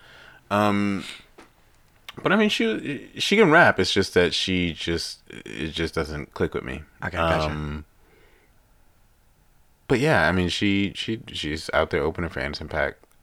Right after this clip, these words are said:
Speaker 2: That's,
Speaker 1: on tour.
Speaker 2: that's a good look.
Speaker 1: So yeah, and
Speaker 2: Huge
Speaker 1: she,
Speaker 2: look.
Speaker 1: she, she's had a good year.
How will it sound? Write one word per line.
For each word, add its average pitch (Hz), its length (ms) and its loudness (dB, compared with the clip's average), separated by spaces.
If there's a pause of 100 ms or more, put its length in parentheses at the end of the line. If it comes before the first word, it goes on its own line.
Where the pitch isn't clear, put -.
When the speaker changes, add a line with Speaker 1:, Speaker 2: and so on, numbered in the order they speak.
(120)
Speaker 2:
That's, - 360 0
Speaker 1:
on 80 140 -4
tour. - 160 -4
Speaker 2:
that's 98 160 2
a 165 60 -2
good 151 180 6
look. 160 180 4
Speaker 1:
So 73 300 -2
yeah, 101 280 0
and - 80 -12
Speaker 2:
Huge 214 220 4
Speaker 1:
she, - 80 0
Speaker 2:
look. 185 160 6
Speaker 1:
she, 233 160 0 (180)
she's 320 180 2
had 392 100 8
a - 40 4
good 147 200 2
year. 85 340 -2